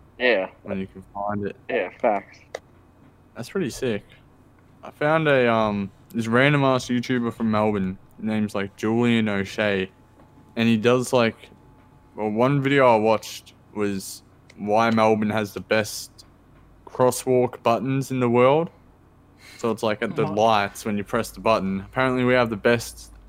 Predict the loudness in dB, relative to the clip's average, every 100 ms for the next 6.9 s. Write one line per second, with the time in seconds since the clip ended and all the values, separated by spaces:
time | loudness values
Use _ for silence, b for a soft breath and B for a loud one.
0 | -20 _ -4 0 0 2 2 2 0 -2
1 | 0 0 0 0 -6 -8 -6 -4 -2 0
2 | -2 0 0 2 0 -2 0 0 0 -2
3 | -6 -4 -2 -2 -4 -4 -4 -2 -6 -6
4 | -2 0 0 -4 -6 -12 -20 -20 -20 -18
5 | -8 -6 -2 -2 -2 -4 0 2 2 0
6 | 0 -2 -2 0 0 0 -2 -6 -12